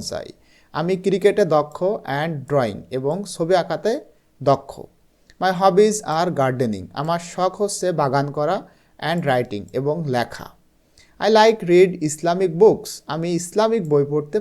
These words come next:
পছন্দ করি। And eat ice cream, এবং আইসক্রিম খেতে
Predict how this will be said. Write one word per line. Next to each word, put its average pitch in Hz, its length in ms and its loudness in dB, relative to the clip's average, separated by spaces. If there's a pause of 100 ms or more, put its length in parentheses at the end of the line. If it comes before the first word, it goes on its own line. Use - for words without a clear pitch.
পছন্দ 120 340 -4 (160)
করি। - 180 -14 (720)
And 131 160 -6 (440)
eat 220 140 0 (220)
ice 147 200 0
cream, 113 180 -4 (140)
এবং 165 140 0 (200)
আইসক্রিম 190 480 -2
খেতে 175 180 -2